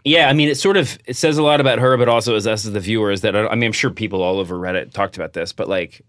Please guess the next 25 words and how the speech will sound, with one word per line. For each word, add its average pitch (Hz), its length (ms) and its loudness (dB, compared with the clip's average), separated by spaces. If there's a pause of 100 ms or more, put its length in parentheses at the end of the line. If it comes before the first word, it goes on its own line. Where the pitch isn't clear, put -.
of 143 120 -2
course - 240 -2
she 98 140 -4
has 87 160 -6
a 87 40 -8
new, 85 100 -8
of 104 120 -4
course 220 220 -2
the - 60 -6
kid 104 140 -2
has 92 160 0
a 90 40 -4
new 87 120 -4
mom. 78 400 -8 (120)
What 135 120 -2
was 160 120 0
she 202 80 -2
just 175 180 -4
doing 175 240 2
out 76 140 -4
there? 73 280 -8 (380)
I'm 160 100 0
not 226 140 2
sure 214 180 2
why. 156 460 4